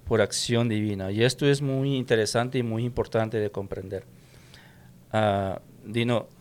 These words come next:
no sé si te acuerdas que el pastor, ah,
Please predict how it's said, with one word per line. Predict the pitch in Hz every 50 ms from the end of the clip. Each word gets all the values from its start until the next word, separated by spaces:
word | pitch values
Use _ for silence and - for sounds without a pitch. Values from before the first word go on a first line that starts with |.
| - -
no | 113 113
sé | - 131
si | 123 139 131
te | 139
acuerdas | 120 - - 113 117 120 120 120 -
que | - 117 110 107 107 107 - -
el | 104 104
pastor, | - 110 - - - 117 123 120 - -
ah, | 110 107 104 104 104 101 104 98 -